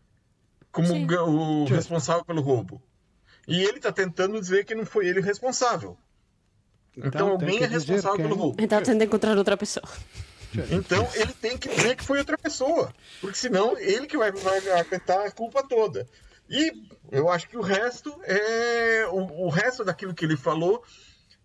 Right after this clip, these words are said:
Speaker 1: é... são floreios pra tirar aten-, a atenção de que, quem, é, de quem é o responsável. E aí, então, todo mundo vai procurar. Ah, o, é o Azeredo responsável, é outra pessoa, é a polícia judiciária,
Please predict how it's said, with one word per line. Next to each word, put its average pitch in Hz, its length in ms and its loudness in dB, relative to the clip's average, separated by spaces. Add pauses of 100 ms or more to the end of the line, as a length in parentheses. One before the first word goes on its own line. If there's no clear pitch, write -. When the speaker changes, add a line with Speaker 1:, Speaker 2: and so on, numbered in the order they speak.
(140)
Speaker 1:
é... 226 140 -2
são 226 260 -2
floreios 233 880 0 (360)
pra 247 80 2
tirar 233 380 -2
aten-, 247 360 -6
a 196 100 2
atenção 240 600 -4
de 262 100 -8
que, 233 160 -14
quem, 233 320 -6
é, 170 200 2
de 185 160 -12
quem 226 360 0
é 220 80 2
o 208 60 0
responsável. 220 880 -2 (460)
E 127 80 2
aí, 156 80 2
então, 202 280 -2
todo 247 220 -2
mundo 233 180 0
vai 202 160 2
procurar. 170 680 0 (260)
Ah, 208 220 2
o, 127 180 2
é 143 180 2
o 175 140 2
Azeredo 185 960 2
responsável, 190 920 2
é 185 400 2
outra 185 280 0
pessoa, 214 580 2
é 190 40 4
a 170 40 -2
polícia 196 360 -2
judiciária, 220 800 -2